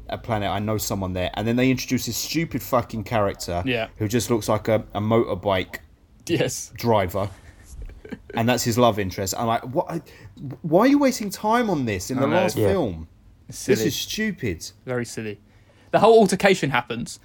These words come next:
Speaker 2: and then she's like, "Oh, you're all right, actually." Because you beat, she beats her?
Speaker 1: Yeah.
Speaker 2: What's, what's that supposed to mean?
Speaker 1: I know.
Speaker 2: Or is it 'cause she got her lightsaber out?
Speaker 1: Rubbish.
Speaker 2: I don't know.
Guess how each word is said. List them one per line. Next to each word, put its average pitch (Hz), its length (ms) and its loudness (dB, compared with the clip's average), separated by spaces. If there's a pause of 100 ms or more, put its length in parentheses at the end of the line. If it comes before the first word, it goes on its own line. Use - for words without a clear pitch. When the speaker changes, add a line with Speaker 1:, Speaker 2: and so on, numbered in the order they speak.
(120)
Speaker 2:
and 151 120 2
then 151 80 4
she's 156 180 0
like, 135 240 6 (420)
"Oh, 127 180 6
you're 123 240 2
all 120 60 -2
right, 120 160 2
actually." - 360 -8 (480)
Because 196 260 4
you 202 80 6
beat, 220 240 4
she 226 160 0
beats 240 260 2
her? 370 180 4 (200)
Speaker 1:
Yeah. 98 260 2
Speaker 2:
What's, - 260 4
what's - 200 4
that 247 160 8
supposed 196 220 4
to 165 40 0
mean? 143 240 -2 (140)
Speaker 1:
I 98 100 -2
know. 90 220 0
Speaker 2:
Or 180 80 8
is 165 80 6
it 190 60 4
'cause 190 140 6
she 180 80 -2
got 165 220 8
her 151 60 6
lightsaber 233 420 6
out? 294 60 6
Speaker 1:
Rubbish. 90 360 4
Speaker 2:
I 165 140 4
don't 233 60 4
know. - 280 6